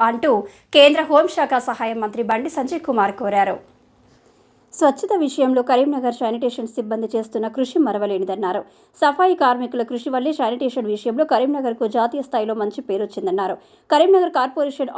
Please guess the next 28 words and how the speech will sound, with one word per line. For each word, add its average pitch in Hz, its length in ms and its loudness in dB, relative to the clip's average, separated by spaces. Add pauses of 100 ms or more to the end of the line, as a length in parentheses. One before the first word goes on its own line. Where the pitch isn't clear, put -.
అభివృద్ధికి 262 480 -4
కేంద్రం 254 320 2
పూర్తిగా 269 360 -2
సహకరిస్తుందన్నారు. 220 800 -4 (380)
అందులో 339 320 4
భాగంగానే 247 540 0
స్మార్ట్ 285 280 -2
సిటీ 247 280 -6
మిషన్ 320 320 0
నిధులను 240 340 0 (100)
మంజూరు 247 360 -2
చేసిందన్నారు. 226 580 0 (100)
రాష్ట్ర 262 300 0
ప్రభుత్వం 226 400 -4
కూడా 226 260 0
వెంటనే 220 320 -2 (380)
మ్యాచింగ్ 311 360 0
గ్రాంట్ను 226 420 0
విడుదల 220 240 -4 (100)
చేసి 220 160 -2 (100)
అభివృద్ధికి 240 460 -4
సహకరించాలని 208 640 -4
కోరారు. 196 300 -2 (400)
ఎన్నికల 349 360 2
వరకే 294 220 2 (100)
రాజకీయాలని, 262 640 0 (160)
ఆ 254 40 4 (100)
తర్వాత 302 420 2